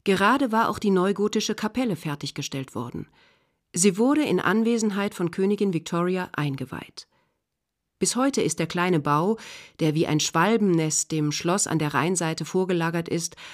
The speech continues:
eines der bedeutendsten nazarenischen Kunstwerke in Deutschland. Eine religiös-romantisch orientierte Stilrichtung,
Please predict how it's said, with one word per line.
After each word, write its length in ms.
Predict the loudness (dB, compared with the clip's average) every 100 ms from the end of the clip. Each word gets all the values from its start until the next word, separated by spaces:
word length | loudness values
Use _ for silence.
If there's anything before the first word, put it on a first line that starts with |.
| -20 -12 0
eines 300 | 2 2 2
der 100 | 0
bedeutendsten 840 | 2 0 0 -2 -2 0 2 2
nazarenischen 800 | 2 0 2 2 2 2 0 0
Kunstwerke 600 | 2 2 0 -2 -4 -4
in 160 | -4 -4
Deutschland. 580 | -4 -8 -8 -10 -12 -16 -20 _ _ _ _ 0
Eine 240 | 2 4
religiös-romantisch 1120 | 2 2 2 4 2 2 2 2 2 0 -2
orientierte 540 | 0 0 0 -2 -4 -6
Stilrichtung, 760 | -4 -4 -2 -2 -2 0 0